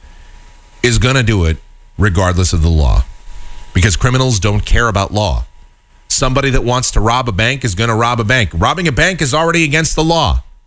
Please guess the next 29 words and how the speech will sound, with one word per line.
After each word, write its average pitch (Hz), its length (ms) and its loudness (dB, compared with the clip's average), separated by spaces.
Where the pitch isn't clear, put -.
Mass 139 480 2
murder 170 540 0
or 107 80 0
murder 180 480 2
of 151 140 0
any 208 180 0
kind 110 360 2
is 117 140 -2
against 135 360 0
the 151 100 0
law 156 300 2
unless 92 260 -2
it's 95 100 -4
self-defense. 95 720 0
Murder 185 480 2
is 143 200 -2
against 160 380 0
the 151 80 -2
law. 151 360 0
Discharging 170 640 0
a 170 80 0
weapon 170 360 0
in 147 100 0
city 143 300 0
limits 165 360 0
is 143 100 -2
against 156 440 0
the 160 80 0
law. 143 400 0